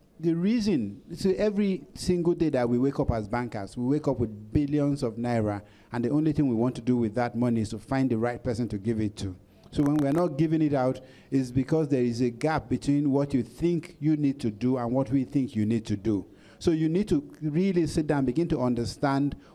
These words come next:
what you need to have in place before you can access financing. Um, but just to really, really, uh, close that nicely, banking gives you a loan. When you are an entrepreneur and you are starting a business,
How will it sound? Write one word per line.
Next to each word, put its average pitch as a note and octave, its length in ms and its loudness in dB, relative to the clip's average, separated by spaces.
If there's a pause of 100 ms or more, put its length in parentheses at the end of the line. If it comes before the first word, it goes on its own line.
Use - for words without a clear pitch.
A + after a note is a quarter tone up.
what D#3 200 0
you D#3 60 0
need C#3 160 0
to C#3 80 0
have C3 300 -2
in A#2 120 0
place B2+ 300 0
before B2 260 0
you C3 60 2
can A#2+ 180 -4
access B2 360 -6
financing. A2 600 -6 (1600)
Um, E3 480 -4
but F3 160 2
just A#3+ 160 2
to G3 200 -2
really, F3+ 480 0
really, D#3+ 540 2
uh, C3+ 160 -2
close D3 300 0
that C3 180 0
nicely, A#2 560 0 (960)
banking D3 840 -2 (640)
gives D3+ 260 -4
you C3+ 160 4
a A2 40 2
loan. G#2+ 520 0 (460)
When D3+ 300 0
you C#3 180 2
are C3+ 200 -4
an C3+ 200 0
entrepreneur C3 640 0
and B2+ 140 -2
you B2 100 0
are A#2 60 -2
starting D#3+ 560 -4
a A#2 40 -2
business, A2+ 680 -4